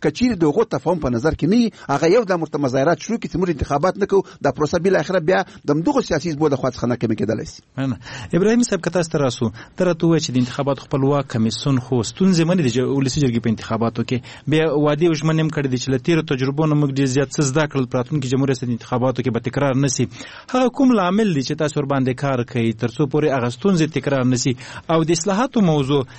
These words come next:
Speaker 2: د انتخاباتو خپلواک کمیسیون، کمیسیون باندې نیوکې دي په نړیواله ټولنه لخوا، همدارنګه په کور دننه د سیاسي ګوندونو د، د، د ملي شورا لخوا باندې چې دا باید اصلاحات رامنځته سي، د را-، رهبرۍ په کچه. داسې څه لیدل کیږي په انتخاباتو خپلواک کمیسیون کې تر څو پورې چې اصلاحات رامنځته سي؟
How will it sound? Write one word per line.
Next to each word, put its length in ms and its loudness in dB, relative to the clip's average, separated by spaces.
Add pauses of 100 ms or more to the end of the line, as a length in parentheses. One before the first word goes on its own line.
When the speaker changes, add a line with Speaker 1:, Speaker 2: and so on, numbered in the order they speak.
(120)
Speaker 2:
د 80 -2
انتخاباتو 420 -2
خپلواک 360 2
کمیسیون، 340 -4
کمیسیون 360 2
باندې 200 4
نیوکې 340 0
دي 60 -4
په 180 -2
نړیواله 420 2
ټولنه 280 0
لخوا، 200 -2
همدارنګه 440 2
په 120 -6
کور 100 2
دننه 300 2
د 120 2
سیاسي 260 0
ګوندونو 440 0
د، 180 0 (320)
د، 40 0 (220)
د 20 4 (420)
ملي 160 4
شورا 260 0
لخوا 280 -2
باندې 240 0
چې 140 -2
دا 120 0 (300)
باید 200 -2
اصلاحات 420 0
رامنځته 420 2
سي، 180 -2 (120)
د 100 -2
را-، 140 2 (140)
رهبرۍ 360 0
په 100 -2
کچه. 200 -2 (320)
داسې 260 2
څه 120 0
لیدل 200 2
کیږي 500 2
په 100 2
انتخاباتو 480 -2
خپلواک 320 0
کمیسیون 280 0
کې 100 -2
تر 180 -2
څو 140 2
پورې 180 0
چې 100 -4
اصلاحات 380 -2
رامنځته 340 0
سي؟ 160 -4